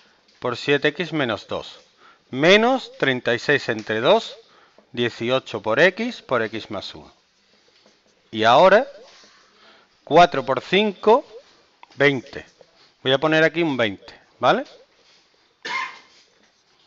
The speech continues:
Veinte por x, veinte x. Menos veinte por uno, veinte. Más,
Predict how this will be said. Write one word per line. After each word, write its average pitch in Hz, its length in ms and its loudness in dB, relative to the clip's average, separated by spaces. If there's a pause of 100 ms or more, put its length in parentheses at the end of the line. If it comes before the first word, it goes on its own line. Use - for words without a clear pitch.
(260)
Veinte 151 500 2
por 123 180 0
x, 233 540 0 (220)
veinte 123 540 -4
x. 71 300 -16 (760)
Menos 123 440 -2
veinte 135 380 -2
por 117 160 -6
uno, 208 320 -2 (240)
veinte. 120 560 -4 (240)
Más, 135 480 0